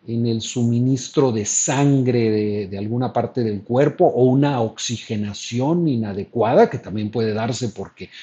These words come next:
no estés respirando de forma adecuada. La edad, mientras más grande eres,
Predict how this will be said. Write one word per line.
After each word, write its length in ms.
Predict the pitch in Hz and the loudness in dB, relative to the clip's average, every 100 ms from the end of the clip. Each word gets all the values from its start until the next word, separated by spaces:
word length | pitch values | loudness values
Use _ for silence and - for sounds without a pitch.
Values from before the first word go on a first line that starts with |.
| - | -10
no 140 | 113 107 | -6 -6
estés 340 | - - 160 | -6 2 6
respirando 840 | 233 196 127 - 120 123 127 120 113 | 6 4 2 -2 -2 0 2 2 0
de 120 | 101 | 0
forma 320 | 123 120 120 | -2 0 0
adecuada. 680 | 98 87 123 175 226 240 - _ - _ _ _ - 101 | -2 -2 4 8 8 6 -2 _ -20 _ _ _ -20 -12
La 240 | 104 104 | -6 -2
edad, 440 | 107 131 180 262 185 - - _ _ - - | 4 10 10 8 2 -12 -20 _ _ -20 -16
mientras 400 | 98 95 - 101 | -12 -10 -8 -4
más 240 | 117 131 | 2 2
grande 680 | 139 156 165 170 165 165 170 | 8 8 10 10 10 12 12
eres, 480 | 165 220 - - | 12 12 10 -2